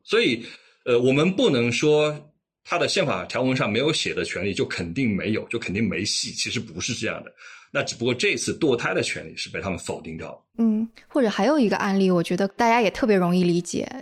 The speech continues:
Speaker 2: 那个应该是 Griswold，是格里斯沃尔德案。
Speaker 1: 对。
Speaker 2: <laughs> 这个是当时警察有权利跑到人家家里边去查你有没有用避孕套，然后如果你用避孕套的话，你就是违法的，然后也是一直打到了最高院，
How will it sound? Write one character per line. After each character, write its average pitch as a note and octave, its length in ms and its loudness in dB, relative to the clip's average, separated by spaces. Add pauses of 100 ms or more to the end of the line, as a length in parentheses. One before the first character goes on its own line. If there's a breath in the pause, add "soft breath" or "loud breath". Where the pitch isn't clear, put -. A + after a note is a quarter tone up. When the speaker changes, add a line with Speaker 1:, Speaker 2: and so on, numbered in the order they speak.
Speaker 2:
那 G#3 240 2
个 F#3+ 80 2
应 G3+ 100 2
该 G#3+ 200 2
是 F#3 520 2
Griswold， G3+ 600 0 (100)
是 F#3 480 -2 (300 soft breath)
格 A3 100 0
里 G#3 140 2
斯 - 160 0
沃 A3+ 200 6
尔 F3 80 2
德 F3 200 0
案。 G#3+ 560 2
Speaker 1:
对。 A2+ 240 2
Speaker 2:
<laughs> - 20 -10
这 B3 140 4
个 A3+ 100 6
是 - 180 2
当 A#3+ 200 4
时 B3 120 2
警 F#3+ 160 0
察 G#3 200 0
有 F#3 120 4
权 F3+ 300 0
利 G3+ 160 4
跑 - 180 -4
到 F#3+ 140 0
人 F#3+ 160 4
家 A3 140 0
家 A#3 200 0
里 G#3+ 80 2
边 F#3 220 2
去 G3 160 0
查 F#3 400 -2
你 G3 140 0
有 F#3 120 2
没 F3 120 0
有 F#3 120 2
用 G3+ 200 2
避 A3+ 140 2
孕 G#3+ 120 6
套， A#3+ 260 -2 (200)
然 G3+ 120 0
后 A3 120 4
如 G#3+ 100 4
果 A#3 100 6
你 G3 120 4
用 G#3 180 4
避 A#3+ 140 2
孕 A#3 100 6
套 B3 180 2
的 G#3 80 4
话， G3+ 220 0
你 F3 100 -4
就 G3 120 2
是 G3+ 100 2
违 F#3 160 4
法 G3+ 260 -2
的， - 200 -8
然 F#3+ 180 -2
后 G3+ 140 2
也 F#3 240 2
是 A#3 160 0
一 A3 100 4
直 G#3+ 100 2
打 F3+ 200 0
到 F#3+ 80 2
了 F#3 120 2
最 F#3 160 2
高 G3+ 200 2
院， G#3+ 260 2